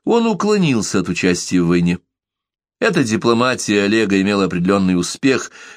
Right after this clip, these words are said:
Дмитрий, идя навстречу Мамаю и возвращаясь назад, запрещал своим воинам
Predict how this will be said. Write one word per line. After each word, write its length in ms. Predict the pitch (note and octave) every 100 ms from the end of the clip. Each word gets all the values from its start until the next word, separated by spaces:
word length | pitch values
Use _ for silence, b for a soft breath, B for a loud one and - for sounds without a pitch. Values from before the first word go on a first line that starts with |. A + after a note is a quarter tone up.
| -
Дмитрий, 640 | G2 B2+ C#3 - G#2 G#2
идя 160 | F#2+ G#2
навстречу 640 | G#2 - A#2+ A#2+ - G#2
Мамаю 560 | G2+ G#2 C3+ B2 G#2 - B
и 80 | G#2
возвращаясь 720 | G2 F#2+ G#2 - A2+ A2 G2
назад, 400 | G#2+ G2 A2 A2+ - B
запрещал 760 | F2+ F#2+ F2+ F2 - B2 D#3
своим 380 | D#3 - D#3 D3+
воинам 340 | C#3 C#3 B2+